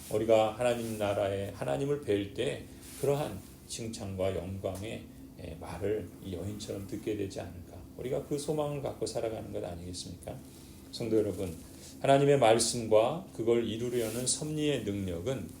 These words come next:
인간의 간악한 꾀나 사탄의 대적에도 불구하고 반드시 이루어집니다.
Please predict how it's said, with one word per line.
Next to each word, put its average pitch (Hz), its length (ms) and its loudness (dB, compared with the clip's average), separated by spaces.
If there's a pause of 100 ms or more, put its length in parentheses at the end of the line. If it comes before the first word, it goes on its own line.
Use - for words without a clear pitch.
(340)
인간의 165 380 6
간악한 151 600 0
꾀나 135 440 2
사탄의 156 560 0
대적에도 139 640 6
불구하고 104 760 -2 (400)
반드시 139 500 -2
이루어집니다. 110 640 0